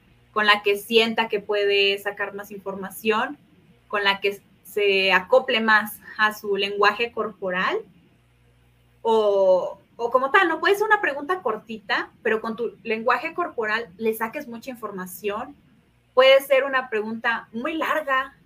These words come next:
muy específica, con la que no saques nada. Entonces, ahí es como cuestión de que cada quien lo vaya ensayando, lo vaya practicando con quien tenga <laughs> a un lado. Pero yo algo sí que empezaría a recomendar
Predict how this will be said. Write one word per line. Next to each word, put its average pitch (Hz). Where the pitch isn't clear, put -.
muy 240
específica, 247
con 214
la 202
que 202
no 220
saques 202
nada. 226
Entonces, 269
ahí 262
es 339
como 359
cuestión 240
de 302
que 226
cada 240
quien 240
lo 247
vaya 214
ensayando, 220
lo 240
vaya 208
practicando 208
con 196
quien 185
tenga 185
<laughs> 254
a 208
un 226
lado. 220
Pero 247
yo 269
algo 294
sí 339
que 330
empezaría 269
a -
recomendar 208